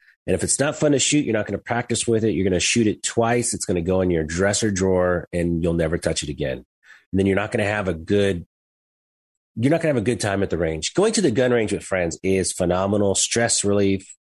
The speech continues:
life relief, uh, marriage relief, if, you know, if that route, but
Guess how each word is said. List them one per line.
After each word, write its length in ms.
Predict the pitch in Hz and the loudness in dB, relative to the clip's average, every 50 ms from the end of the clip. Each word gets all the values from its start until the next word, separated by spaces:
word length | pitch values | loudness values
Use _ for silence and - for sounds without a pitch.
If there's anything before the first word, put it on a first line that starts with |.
| _ _ _ _ | _ _ _ _
life 340 | - 87 90 98 101 92 - | -4 -2 -2 0 -2 -2 -2
relief, 540 | 98 98 98 98 95 92 90 90 - - - _ | -2 0 0 0 0 0 -2 -4 -6 -12 -14 _
uh, 220 | 90 80 80 76 65 | -6 -4 -4 -4 -4
marriage 380 | 60 65 69 78 82 82 82 | -4 -4 -2 -2 -2 -2 -2
relief, 440 | 87 85 87 90 87 82 80 - - _ | -2 -2 0 0 0 -2 -4 -6 -12 _
if, 180 | - 78 78 - - - | -10 -10 -10 -10 -10 -10
you 100 | - 87 | -8 -6
know, 140 | 73 73 73 | -4 -6 -6
if 120 | - - | -8 -8
that 180 | - 85 85 67 | -6 -6 -4 -4
route, 340 | 71 82 82 82 85 - - | -2 -2 -2 -2 -2 -4 -6
but 180 | 82 80 - | -10 -10 -10